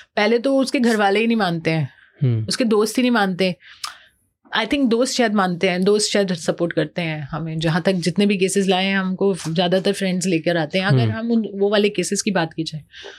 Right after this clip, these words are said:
Speaker 1: फिर police station तक जाना, और पुलिस, आप एक बार <laughs> हमारे साथ वो एक hidden camera से चल के देखिए कितना, मतलब, अभी तो हमारा, चलो, टचवुड, हमारी organization का नाम है तो हम कुछ कर पाते हैं। नहीं, आप random walk in करके जाओ कि मुझे rape की complaint करानी है,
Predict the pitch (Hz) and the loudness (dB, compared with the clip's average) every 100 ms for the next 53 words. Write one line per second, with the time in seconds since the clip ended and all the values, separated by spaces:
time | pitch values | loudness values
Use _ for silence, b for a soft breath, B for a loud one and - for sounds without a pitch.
0 | B B B _ _ - 254 208 247 240 | B B B _ _ -2 -2 0 -2 -2
1 | 226 226 240 233 240 208 196 190 196 185 | 0 0 0 0 0 0 0 2 0 -2
2 | - _ 208 220 247 254 262 - _ - | -8 _ -6 -2 0 0 -2 -10 _ -18
3 | - _ 196 233 220 240 226 - - 226 | -18 _ -4 -2 0 0 2 0 -2 0
4 | 214 202 - 226 - B B B B - | 0 0 -2 -4 -4 B B B B 0
5 | 226 226 226 _ - 220 240 233 208 214 | 2 2 0 _ -2 0 2 0 2 0
6 | 226 240 202 202 202 202 190 208 202 - | 0 0 0 0 2 0 0 -2 -4 -4
7 | 214 233 233 B B B - 202 226 214 | -2 0 -2 B B B -4 -2 0 -2
8 | 240 277 262 247 254 240 240 254 233 208 | 0 0 2 0 0 0 2 2 0 0
9 | 254 - - 175 214 214 202 214 208 208 | -2 -4 -6 -2 2 2 2 0 0 0
10 | 233 233 220 190 214 214 208 233 - _ | 2 2 2 0 0 -2 0 -2 -4 _
11 | _ - - 214 214 240 - 196 196 185 | _ -10 -2 0 0 -2 -2 -2 0 -4
12 | 170 185 185 214 240 240 226 220 254 254 | -4 -6 -2 0 0 0 0 2 2 0
13 | 214 262 247 233 254 226 220 240 240 226 | 0 0 0 0 0 0 -2 0 0 2
14 | 208 196 226 208 180 185 190 180 165 170 | 2 0 -2 -2 0 0 0 0 0 -2